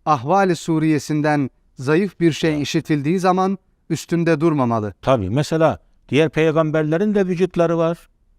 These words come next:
Speaker 2: varlıkları var, hücreleri var, hatta çok uzun ömürlü yaşamışlar. Onlardan niye Efendimizin davası çıkmamış? Aynı ağırlıkta, aynı kiloda, aynı hücrede, aynı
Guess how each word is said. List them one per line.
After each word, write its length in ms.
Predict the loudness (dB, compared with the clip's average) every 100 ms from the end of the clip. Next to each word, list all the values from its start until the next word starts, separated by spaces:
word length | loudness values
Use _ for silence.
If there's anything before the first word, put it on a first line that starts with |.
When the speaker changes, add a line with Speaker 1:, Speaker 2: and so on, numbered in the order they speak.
| _
Speaker 2:
varlıkları 640 | -2 0 0 0 2 4 4
var, 260 | 2 0
hücreleri 680 | -2 -2 0 2 2 2 2
var, 220 | 2 2
hatta 300 | -2 -2 -4
çok 240 | 0 0
uzun 260 | 0 -2 -2
ömürlü 300 | 0 0 2
yaşamışlar. 640 | 2 2 0 -2 0 0 0 _ _ _ _ _ _ _ _ -4
Onlardan 640 | -2 2 2 4 2 4
niye 180 | 2 4
Efendimizin 600 | 4 2 0 0 0 2
davası 440 | 4 6 4 2 -6
çıkmamış? 680 | -6 -4 -4 -4 -8 -18 _ _ _ _ _ _ _ -20 _ -20 _ _ _ _ _ _ _ _ _ 0
Aynı 300 | 2 4 6
ağırlıkta, 460 | 6 6 2 2 4
aynı 300 | 4 4 0
kiloda, 420 | 0 0 2 4
aynı 200 | 4 4
hücrede, 500 | 0 0 0 2 2
aynı 420 | 4 4 2 -2